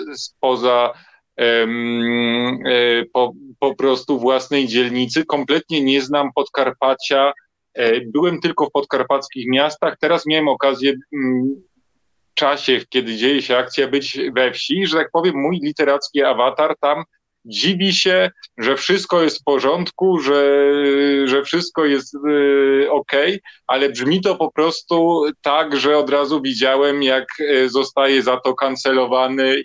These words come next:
i, e, i tak dalej. Podejrzewam, że to, to są te obawy w dzisiejszych czasach, że wszyscy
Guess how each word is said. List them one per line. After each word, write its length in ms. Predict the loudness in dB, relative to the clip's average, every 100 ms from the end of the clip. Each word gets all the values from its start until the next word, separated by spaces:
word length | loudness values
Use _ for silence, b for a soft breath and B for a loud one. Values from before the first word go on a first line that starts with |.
| -4
i, 240 | -2 -2 -6 _ _ _ -2
e, 480 | 2 4 4 4 0
i 180 | -2
tak 260 | -2 -2 0
dalej. 360 | 0 2 0 -2
Podejrzewam, 560 | 0 0 2 0 2
że 100 | -2 0
to, 200 | 0 0 -4 -12 _ _
to 140 | -4
są 220 | 0 -2
te 180 | 0 2
obawy 460 | 2 2 0 0 -4
w 60 |
dzisiejszych 580 | -4 -4 0 0 0 -4
czasach, 500 | 0 0 2 0 0
że 280 | 0 0 0
wszyscy 340 | -2 -8 -4